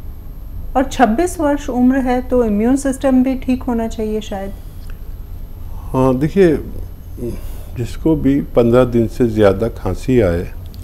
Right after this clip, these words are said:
Speaker 2: उनको चाहिए कि एक बार टीबी का test ज़रूर करा लें। और मैं दुआ करूँगा कि ना हो टीबी और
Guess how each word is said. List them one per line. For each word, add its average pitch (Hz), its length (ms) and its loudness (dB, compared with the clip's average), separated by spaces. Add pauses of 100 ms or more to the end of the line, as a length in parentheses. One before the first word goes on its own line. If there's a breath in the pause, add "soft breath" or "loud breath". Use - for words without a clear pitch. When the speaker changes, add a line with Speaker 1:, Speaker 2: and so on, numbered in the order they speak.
(1200 loud breath)
Speaker 2:
उनको 135 280 4
चाहिए 135 420 4
कि 160 120 0
एक 127 200 2
बार 127 120 6
टीबी 139 640 0
का 156 180 4
test - 380 0
ज़रूर 95 260 0
करा 85 200 0
लें। 78 180 -8 (1700)
और 98 100 -2
मैं 104 460 0
दुआ 139 200 6
करूँगा 151 500 0
कि 139 60 0
ना 143 120 2
हो 120 180 0
टीबी 107 400 -4 (920 loud breath)
और 113 160 -2